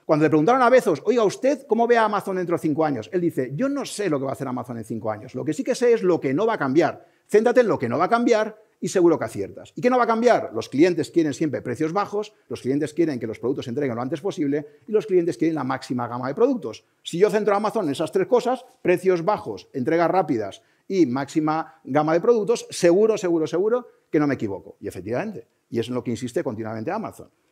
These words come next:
¿Y qué podemos decir en el mundo de las inversiones que seguro que no va a cambiar? Pues lo que no va a cambiar es que si un gestor te cobra más dinero que otro, ya de entrada es más caro.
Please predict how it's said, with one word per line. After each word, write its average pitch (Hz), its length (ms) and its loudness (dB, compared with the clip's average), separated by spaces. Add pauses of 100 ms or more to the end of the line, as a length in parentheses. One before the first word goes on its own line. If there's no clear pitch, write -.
(260)
¿Y 165 100 -4
qué 220 80 6
podemos 262 280 4
decir 233 260 2
en 220 60 2
el 214 60 -2
mundo 208 200 0
de - 20 4
las 180 160 0
inversiones 180 640 0
que 156 160 0
seguro 170 640 2 (100)
que 143 100 2
no 147 120 4
va 151 80 4
a 147 40 0
cambiar? 175 560 2 (300)
Pues 135 100 -2
lo 117 80 0
que 127 80 0
no 165 60 4
va 233 60 8
a 247 40 0
cambiar 254 300 4
es - 160 0
que 107 320 -6
si 139 500 0 (540)
un 240 180 0
gestor 220 540 2
te 139 100 2
cobra 190 240 2
más 180 160 0
dinero 165 260 4
que 180 120 4
otro, 233 500 0
ya 160 180 2
de 165 100 2
entrada 202 260 -2
es 139 80 -4
más 127 180 -6
caro. 78 260 -16